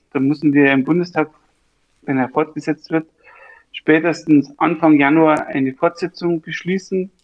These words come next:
Das heißt, äh, Ende November, Anfang Dezember spätestens muss das Kabinett darüber entscheiden. Und ob bis dahin eine neue Bundesregierung aufgestellt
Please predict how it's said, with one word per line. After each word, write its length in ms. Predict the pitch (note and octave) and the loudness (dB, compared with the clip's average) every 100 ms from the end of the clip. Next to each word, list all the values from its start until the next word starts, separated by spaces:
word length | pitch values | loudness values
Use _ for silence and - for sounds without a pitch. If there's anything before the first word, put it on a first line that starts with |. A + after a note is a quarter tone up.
| _ | _
Das 160 | - - | -10 -2
heißt, 480 | C#3 D3 _ - | -2 -2 _ -16
äh, 220 | - C3+ C3+ _ - - _ | -8 -8 -10 _ -20 -20 _
Ende 300 | D3 D#3+ D3+ | 0 4 4
November, 800 | C3+ C3 C#3+ D#3+ D#3+ D#3+ D#3+ D#3+ _ _ _ | 4 2 0 2 2 2 0 -10 _ _ _
Anfang 400 | - D3 D3+ D3+ | -4 -2 2 2
Dezember 460 | C#3 C3+ D3 D#3 D3+ | 2 0 0 2 0
spätestens 840 | - _ C#3+ E3+ F3 D#3+ D#3+ D3 D#3+ | -2 _ -2 0 -2 -2 -4 -4 -2
muss 180 | D#3 | -2
das 180 | - C#3+ | -4 -8
Kabinett 400 | C#3+ C3 C#3+ E3 | -6 0 -2 0
darüber 280 | C#3+ C3+ C3 | -2 -2 -2
entscheiden. 440 | B2+ C3 C3+ D#3 | -4 -6 -2 0
Und 120 | C3+ C3 | 0 -2
ob 180 | - | -12
bis 160 | - - | -20 -4
dahin 260 | C3+ D3+ D#3 | -2 2 2
eine 80 | |
neue 200 | C3+ C#3 | 2 0
Bundesregierung 640 | C3+ D3 D#3+ - C#3 C#3+ - | -2 -6 -6 -8 -6 -6 -6
aufgestellt 580 | - _ - - C3+ | -16 _ -12 0 0